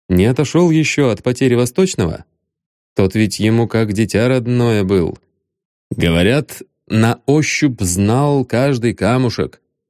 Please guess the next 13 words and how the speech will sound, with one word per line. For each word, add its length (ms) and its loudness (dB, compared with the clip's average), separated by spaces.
Сказки 960 -2
замковому 1040 -2
артефакту 760 -4
вслух 440 0
читал. 720 -2
При 100 0
этом 420 2
кристалл 680 -2
счастливо 680 0
пульсировал 880 0
в 100 -16
такт 400 -6
словам. 640 -2